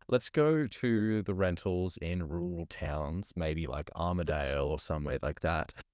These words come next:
where they are building all these houses as quickly as they can, cookie cutter houses, mind you,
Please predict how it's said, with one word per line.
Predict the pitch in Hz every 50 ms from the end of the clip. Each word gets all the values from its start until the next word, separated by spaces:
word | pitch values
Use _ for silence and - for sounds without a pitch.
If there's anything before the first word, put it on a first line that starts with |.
| _ _ _ _ _ _ _ _ -
where | - 117 139 151 160 160 156 156 147 135 - -
they | - 120 127 139 143 147
are | 147 151 151 143 123
building | 110 107 117 120 123 127 113 120 117 113
all | 104 110 110 107
these | 107 104 101 -
houses | - 92 85 82 80 - 98 80 80
as | 85 - -
quickly | - 117 107 - 127 127
as | 117 107 -
they | 98 82
can, | - - - 87 85 85 90
cookie | - 156 147 -
cutter | - - 90 80 73
houses, | 69 71 69 - - - 80 78 85
mind | 85 69 62 69 64 -
you, | 76 73 76